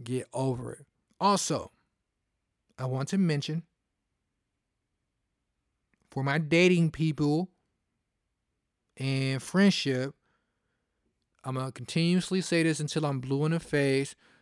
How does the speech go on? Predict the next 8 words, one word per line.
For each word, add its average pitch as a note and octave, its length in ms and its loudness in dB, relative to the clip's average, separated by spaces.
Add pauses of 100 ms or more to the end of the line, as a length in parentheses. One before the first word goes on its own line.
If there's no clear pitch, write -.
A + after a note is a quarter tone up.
(140)
Your E3 480 8
partner D3+ 1080 4 (580)
don't F3+ 400 4
control E3 880 4
who D#3+ 160 6
you're D3+ 320 4
friends F#3+ 540 6
with, B2 460 0